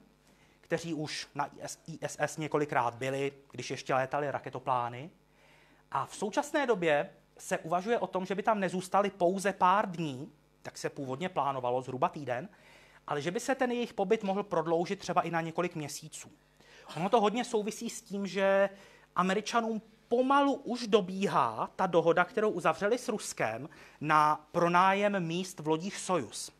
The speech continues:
Oni už jim zbývá v podstatě jenom poslední loď,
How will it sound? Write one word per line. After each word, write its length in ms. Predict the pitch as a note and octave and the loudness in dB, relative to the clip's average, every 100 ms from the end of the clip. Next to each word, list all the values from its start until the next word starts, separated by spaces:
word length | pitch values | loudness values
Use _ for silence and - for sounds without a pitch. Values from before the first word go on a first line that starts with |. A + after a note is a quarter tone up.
| _ _ _ _ _ - - - | _ _ _ _ _ -20 -14 -4
Oni 200 | F3+ G#3+ | -2 0
už 340 | A#3 - - | 0 -2 -4
jim 140 | F#3+ G3 | -4 -6
zbývá 500 | C#3+ E3 F#3 G#3 G#3+ | -6 -6 2 4 4
v 60 | |
podstatě 400 | - D#3+ - F#3+ | 0 -4 -2 0
jenom 200 | A#3 A3+ | 0 0
poslední 640 | A3 E3+ - G3 G3 A#3+ B3 | -2 -4 -2 -2 -2 0 0
loď, 380 | C3 G2+ - | 0 -2 -18